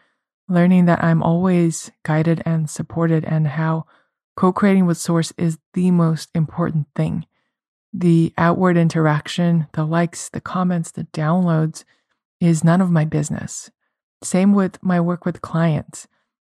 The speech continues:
My job is to come in as a pure vessel and deliver whatever medicine is meant to be brought forth into the world,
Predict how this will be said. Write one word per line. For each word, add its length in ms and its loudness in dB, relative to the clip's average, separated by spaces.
My 300 2
job 300 0
is 180 -8
to 220 -6
come 260 0
in 100 4
as 120 2
a 80 -2
pure 300 -2
vessel 580 -2
and 160 0
deliver 420 0
whatever 320 0
medicine 460 -2
is 160 0
meant 180 -2
to 100 -14
be 80 -2
brought 320 -4
forth 300 -6
into 180 -2
the 120 0
world, 420 0